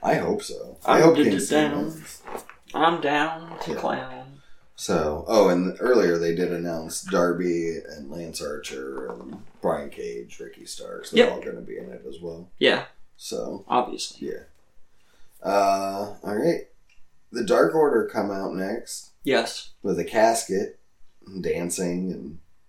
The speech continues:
Speaker 1: uh,
Speaker 2: They open
Speaker 1: yeah,
Speaker 2: it
Speaker 1: this
Speaker 2: up
Speaker 1: was
Speaker 2: and
Speaker 1: just
Speaker 2: it's tin inside of it.
Speaker 1: Yeah.
Speaker 2: And then Mister Brody comes out to celebrate. He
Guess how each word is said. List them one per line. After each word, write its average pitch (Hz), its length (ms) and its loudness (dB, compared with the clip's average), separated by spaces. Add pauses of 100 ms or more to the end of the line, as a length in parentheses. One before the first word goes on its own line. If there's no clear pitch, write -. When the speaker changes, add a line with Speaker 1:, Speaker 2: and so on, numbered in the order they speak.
(540)
Speaker 1:
uh, - 380 -8 (720)
Speaker 2:
They 127 100 4
open 135 160 6 (140)
Speaker 1:
yeah, 127 60 2
Speaker 2:
it 123 40 6
Speaker 1:
this 123 120 10
Speaker 2:
up 131 120 10
Speaker 1:
was - 160 6
Speaker 2:
and 120 80 6
Speaker 1:
just - 200 -2
Speaker 2:
it's - 60 -8
tin 127 220 4
inside 117 500 -2
of 120 220 -2
it. 131 240 4
Speaker 1:
Yeah. 110 280 4
Speaker 2:
And - 60 -12 (520)
then 139 100 4
Mister 147 220 6
Brody 151 340 12
comes 139 300 2
out 139 320 8
to 127 80 -4
celebrate. 143 760 6 (240)
He 123 340 -8